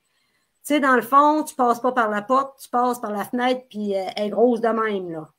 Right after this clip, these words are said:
Puis si tu passes, t'es chanceuse en tabarouette, c'est parce que tu, tu l'as, puis tu l'as bien écrit, puis t'as respecté.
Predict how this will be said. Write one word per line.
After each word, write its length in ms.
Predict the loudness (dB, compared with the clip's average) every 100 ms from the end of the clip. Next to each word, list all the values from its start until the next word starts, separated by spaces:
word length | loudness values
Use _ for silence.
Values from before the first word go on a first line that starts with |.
| _ _ _ _ _ _ _ _ _ _ _
Puis 100 | -10
si 240 | -8 -6 -8
tu 160 | -2
passes, 380 | 4 8 8 6
t'es 80 | -4
chanceuse 520 | -2 -2 0 2 2
en 120 | 0
tabarouette, 560 | -2 -2 0 2 0 -2
c'est 80 | -4
parce 180 | -4
que 240 | -2 -2 -2
tu, 300 | -8 -20 -16
tu 340 | -6 -6 0
l'as, 240 | 4 4 2
puis 140 | -4
tu 160 | -10 -6
l'as 100 | -6
bien 260 | 0 0 0
écrit, 380 | -4 -4 -6 -4
puis 100 | -6
t'as 100 | -4
respecté. 720 | -4 -6 -8 -6 -4 -4